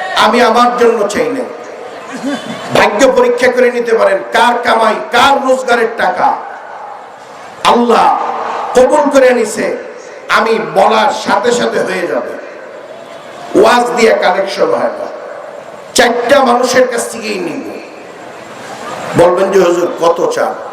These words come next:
"বেশি না, পাঁচ হাজার করে টাকা দিবেন।" নগদ যদি না পারেন, লিখে যাবেন। যদি বেশি গরিব হন, তাহলে পাঁচ বারে পাঁচ হাজার টাকা দিয়ে দিবেন।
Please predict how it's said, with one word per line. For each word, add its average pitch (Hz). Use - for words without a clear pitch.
"বেশি -
না, -
পাঁচ -
হাজার 131
করে 120
টাকা -
দিবেন।" -
নগদ 202
যদি 226
না 214
পারেন, 214
লিখে 190
যাবেন। 214
যদি 185
বেশি 190
গরিব 233
হন, 240
তাহলে 214
পাঁচ 226
বারে 208
পাঁচ 185
হাজার 170
টাকা -
দিয়ে 254
দিবেন। -